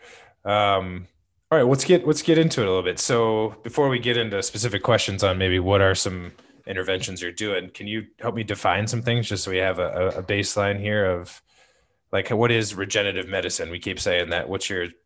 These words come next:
Speaker 2: what does that entail?
Speaker 1: Sure. So I, I think of regenerative medicine as being more of, um,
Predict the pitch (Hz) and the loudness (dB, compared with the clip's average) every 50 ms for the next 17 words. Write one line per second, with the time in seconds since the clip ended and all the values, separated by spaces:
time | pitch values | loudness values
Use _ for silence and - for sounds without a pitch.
0 | _ _ _ _ - 107 104 101 95 98 92 - - 90 85 - 87 80 82 - | _ _ _ _ -10 -8 -6 -4 -4 -4 -4 -4 -6 -8 -8 -6 -4 -4 -4 -6
1 | - - _ - - - - - - - - - - - _ _ _ _ _ _ | -8 -14 _ -20 -20 -20 -20 -20 -20 -20 -20 -20 -20 -20 _ _ _ _ _ _
2 | - - - - _ _ _ _ _ _ _ _ _ _ - - - 151 127 - | -18 -18 -18 -18 _ _ _ _ _ _ _ _ _ _ -2 2 2 2 2 4
3 | - 123 113 - - 143 - _ _ - - _ _ - 123 123 117 - _ - | 2 2 2 2 0 -2 -2 _ _ -20 -20 _ _ -2 -2 -2 -2 -4 _ -2
4 | - 151 - 117 95 98 95 - 98 92 95 95 85 90 92 90 95 - - 95 | 0 2 2 2 2 2 0 0 -2 -2 -2 -2 0 0 0 0 -2 -4 -6 -8
5 | 87 87 87 87 - 95 92 90 87 87 87 87 - - - - - - - - | -8 -8 -10 -8 -8 -6 -6 -6 -6 -6 -8 -8 -12 -16 -20 -20 -20 -20 -20 -20
6 | - - _ - 113 110 104 107 104 101 98 - - 95 98 92 87 80 - - | -20 -20 _ -8 -4 -2 2 2 4 4 4 4 2 2 0 0 -2 -4 -6 -6
7 | 90 90 85 80 78 80 | -4 -4 -4 -6 -8 -12